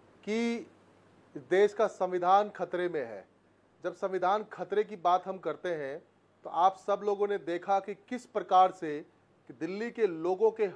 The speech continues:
हक और अधिकार की लड़ाई, दिल्ली के नेता अरविंद केजरीवाल जी आठ साल तक कोर्ट्स में लड़ते हैं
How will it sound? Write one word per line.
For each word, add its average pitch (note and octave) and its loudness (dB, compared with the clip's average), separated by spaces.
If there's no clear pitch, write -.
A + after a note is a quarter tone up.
हक G#3 -2
और G3 0
अधिकार F3+ 2
की G3 -10
लड़ाई, E3 2
दिल्ली G#3 -6
के A3 2
नेता F3+ 2
अरविंद F#3 0
केजरीवाल F3+ 2
जी F3+ -8
आठ A3 6
साल A3 2
तक A3 -6
कोर्ट्स A3+ 2
में G#3+ -2
लड़ते E3+ -2
हैं E3+ -4